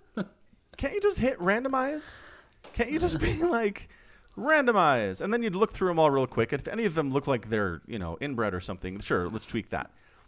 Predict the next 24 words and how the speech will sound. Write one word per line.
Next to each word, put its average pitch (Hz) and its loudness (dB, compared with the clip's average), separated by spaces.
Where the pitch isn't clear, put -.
But 196 2
I 226 6
can't 339 -2
imagine 147 0
most 170 0
of 147 -4
them 127 0
would 117 0
not 135 2
just 123 -8
be 104 -2
fine. 82 -6
These 208 0
are 240 2
not 269 2
supposed 240 2
to 240 -6
be 233 -2
attractive 175 -2
people. 113 -2
These 127 -2
are 165 0
random 123 -6
folk 101 -2